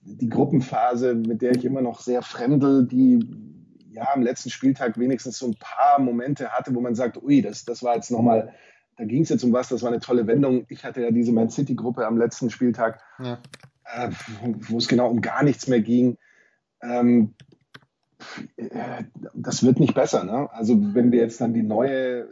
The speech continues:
Speaker 1: Situation haben in der Champions League, mit der ich mich noch gar nicht so genau befassen wollte, weil ich sie so
Speaker 2: Ich
Speaker 1: absurd
Speaker 2: auch nicht.
Speaker 1: finde.
Speaker 2: Ja, ich, ich, ich verstehe sie
Speaker 1: Einer
Speaker 2: nicht. Ich verstehe sie nicht. Ich brauch, ich
Speaker 1: Ich will
Speaker 2: brauch
Speaker 1: sie
Speaker 2: da
Speaker 1: auch gar nicht verstehen.
Speaker 2: Ja.
Speaker 1: Ich will sie auch gar nicht verstehen. Mit einer Tabelle,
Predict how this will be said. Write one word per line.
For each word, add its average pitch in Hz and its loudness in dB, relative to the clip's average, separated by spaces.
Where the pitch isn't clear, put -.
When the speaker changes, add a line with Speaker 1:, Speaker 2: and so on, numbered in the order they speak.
Speaker 1:
Situation 123 -4
haben 127 0
in 131 -2
der 123 -2
Champions 120 -8
League, 123 2
mit 117 0
der 117 2
ich 113 -8
mich 123 -6
noch 117 -12
gar 131 2
nicht 120 -2
so 117 0
genau 110 0
befassen 120 -4
wollte, 117 0
weil 110 2
ich 110 -2
sie 120 2
so 120 2
Speaker 2:
Ich 214 4
Speaker 1:
absurd 277 8
Speaker 2:
auch 254 2
nicht. 196 4
Speaker 1:
finde. 170 -6
Speaker 2:
Ja, 170 4
ich, 180 2
ich, 180 -4
ich 165 -4
verstehe 196 4
sie 180 6
Speaker 1:
Einer 147 6
Speaker 2:
nicht. 143 0
Ich 180 -2
verstehe 196 4
sie 170 0
nicht. 123 -4
Ich - -14
brauch, 156 -2
ich - -4
Speaker 1:
Ich - -10
will 175 6
Speaker 2:
brauch 170 6
Speaker 1:
sie 170 4
Speaker 2:
da 170 6
Speaker 1:
auch 185 2
gar 233 0
nicht - -18
verstehen. - -14
Speaker 2:
Ja. 117 -12
Speaker 1:
Ich - -10
will 180 0
sie 175 4
auch 117 2
gar 117 -2
nicht 117 -4
verstehen. 117 -4
Mit 110 -2
einer 147 0
Tabelle, 131 -4